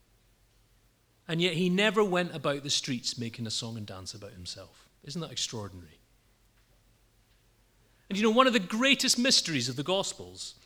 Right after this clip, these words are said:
is why did he keep telling people to stop talking about him? I think maybe the best answer is simply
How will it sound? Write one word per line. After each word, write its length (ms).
is 180
why 280
did 140
he 120
keep 420
telling 400
people 300
to 120
stop 480
talking 440
about 220
him? 260
I 100
think 340
maybe 400
the 120
best 320
answer 400
is 120
simply 720